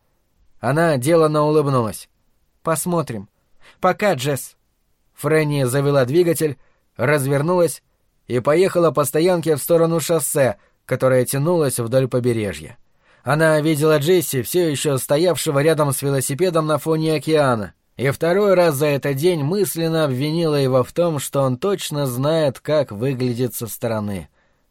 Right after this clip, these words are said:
Но на этот раз ощутила не раздражение, а лёгкую грусть.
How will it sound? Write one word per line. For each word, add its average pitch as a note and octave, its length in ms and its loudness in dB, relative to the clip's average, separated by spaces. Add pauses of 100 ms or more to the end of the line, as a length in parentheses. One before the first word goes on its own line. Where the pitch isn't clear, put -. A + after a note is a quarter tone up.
(220)
Но C3 200 -2
на D#3+ 140 2
этот E3+ 280 0
раз E3 260 0 (320)
ощутила F3 540 2
не E3+ 160 2
раздражение, D#3+ 720 2
а G#2+ 60 -2
лёгкую A#2+ 460 -2
грусть. B2+ 400 -6